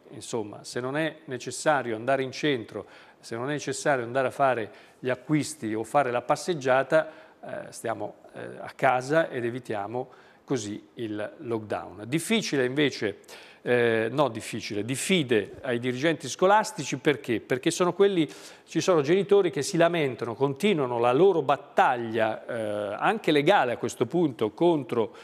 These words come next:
le mascherine a scuola in classe per i, eh, bambini, le mas-,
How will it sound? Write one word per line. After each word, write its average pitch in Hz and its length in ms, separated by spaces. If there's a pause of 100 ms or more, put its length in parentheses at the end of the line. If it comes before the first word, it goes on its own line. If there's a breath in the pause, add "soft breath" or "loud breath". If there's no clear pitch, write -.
(160 loud breath)
le 135 160
mascherine 151 520
a 135 60
scuola 135 560
in 127 180
classe 135 540
per 120 640
i, 147 260
eh, 127 120
bambini, 127 720
le 147 120
mas-, 107 220